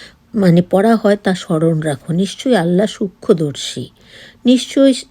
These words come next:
যেসব মুসলিম পুরুষ ও মুসলিম নারী পু-, পুরুষ মুমিন, নারী ও মুমিন আল-, মুমিন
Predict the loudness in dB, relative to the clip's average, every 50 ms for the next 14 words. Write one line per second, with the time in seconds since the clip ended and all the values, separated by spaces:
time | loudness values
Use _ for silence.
0 | -8 -2 -2 -2 0 0 0 0 0 0 -4 -4 -4 -2 -2 -2 -2 0 0 -2
1 | -2 0 -2 -2 -2 -2 0 0 -2 -4 -4 -2 -2 0 0 2 0 2 2 0
2 | 0 -2 -6 -18 -18 _ -20 _ _ -2 0 0 0 0 -2 -4 0 0 2 4
3 | 4 2 2 0 -6 -14 -20 -20 -20 -20 -20 -18 _ 0 4 4 4 6 6 6
4 | 6 6 6 4 6 6 6 4 4 4 4 4 4 4 4 0 -4 0 2 4
5 | 4 6 6 4 4 2